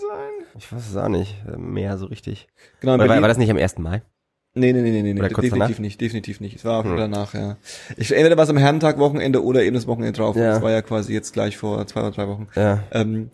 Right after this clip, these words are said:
Speaker 1: genau, das sind, äh, in, in
Speaker 2: Zeit, Schall und Rauch.
Speaker 1: sind, sind leerstehende Gebäude in Neukölln, äh,
Speaker 2: Ja.
Speaker 1: benutzt worden, wo man sich schon
Speaker 2: Ja, aber be-,
Speaker 1: fragt
Speaker 2: also leerstehend, aber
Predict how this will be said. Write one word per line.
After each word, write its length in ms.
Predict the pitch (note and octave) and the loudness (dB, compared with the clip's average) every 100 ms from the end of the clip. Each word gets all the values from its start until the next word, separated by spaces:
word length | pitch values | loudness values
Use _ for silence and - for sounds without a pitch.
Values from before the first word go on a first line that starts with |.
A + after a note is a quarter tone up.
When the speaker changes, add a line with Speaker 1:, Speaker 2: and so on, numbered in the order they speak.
| - _ | -20 _
Speaker 1:
genau, 200 | - B2+ | 2 4
das 140 | A2+ A2 | 4 2
sind, 180 | B2 A#2+ | -2 -2
äh, 240 | - A#2 | -2 -2
in, 260 | - B2 A#2 | -2 -4 -4
in 160 | A#2+ | -4
Speaker 2:
Zeit, 320 | A#2 A#2+ F#2 F#2+ | 0 2 2 -4
Schall 220 | - A2+ | -8 -4
und 100 | G#2+ | -4
Rauch. 280 | G#2+ F#2+ - - | -6 -10 -14 -16
Speaker 1:
sind, 240 | A#2+ A#2+ A#2 | -6 -4 -2
sind 240 | B2 A#2+ - - - | -2 -4 -12 -12 2
leerstehende 1000 | B2 B2+ D3+ G3 G#3 - E3 E3 F3+ E3+ | 6 8 8 6 4 0 2 2 4 2
Gebäude 520 | C#3 B2+ C3 D#3 D3 | 0 2 4 4 4
in 120 | C3 | 2
Neukölln, 640 | B2+ A#2+ C3+ C#3+ B2 A2 - | 0 0 2 2 2 -4 -6
äh, 220 | A#2 A2 | -4 -2
Speaker 2:
Ja. 40 | |
Speaker 1:
benutzt 340 | A2 G#2+ G#2 - | 4 4 4 2
worden, 360 | G2+ G2 G#2 G#2 - _ - | -2 -2 -6 -12 -20 _ -4
wo 60 | |
man 140 | B2 B2+ | 0 0
sich 120 | B2+ | 0
schon 140 | C3 | 2
Speaker 2:
Ja, 100 | B2 | 4
aber 140 | A#2+ A#2+ | 4 4
be-, 60 | |
Speaker 1:
fragt 440 | B2 C3+ - - - | 4 2 -2 -16 -18
Speaker 2:
also 220 | - G#2 G#2 | -10 -6 -2
leerstehend, 960 | G#2+ C3+ B2+ - B2+ B2 B2 - - - _ | 2 2 2 0 0 0 -2 -8 -16 -20 _
aber 580 | F#2+ G2+ G2+ G2+ G2 | 0 2 4 6 4